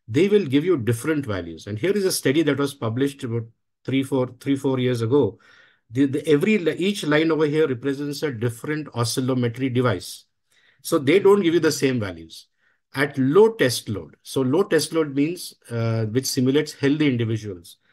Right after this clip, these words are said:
there is some difference that you get between the devices. This is for R five, resistance at five hertz. For reactance at five hertz, you can see that there is a much bigger difference,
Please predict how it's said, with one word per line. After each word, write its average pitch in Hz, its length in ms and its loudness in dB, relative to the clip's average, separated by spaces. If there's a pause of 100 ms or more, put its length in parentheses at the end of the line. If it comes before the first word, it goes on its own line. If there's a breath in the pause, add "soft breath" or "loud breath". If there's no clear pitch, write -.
(220)
there 165 140 -4
is 208 120 -4
some 202 480 -2
difference 143 440 0
that 131 160 -2
you 139 100 -2
get 123 240 -4
between 117 280 -4
the 123 120 -2
devices. 98 520 -6
This 104 200 -8
is 139 100 -6
for 156 240 -4
R 113 220 0
five, 85 320 -12 (400 soft breath)
resistance 143 580 -4
at 175 200 -6
five 117 360 -4
hertz. - 440 -10 (600 soft breath)
For 156 420 0 (220)
reactance 165 720 0
at 147 80 -4
five 113 340 -2
hertz, 120 480 -4
you 127 100 -10
can 151 160 -4
see 151 120 -4
that 147 200 -2
there 143 100 0
is 147 100 -2
a 151 80 0
much 139 400 -2 (160)
bigger 139 280 4
difference, 113 680 -6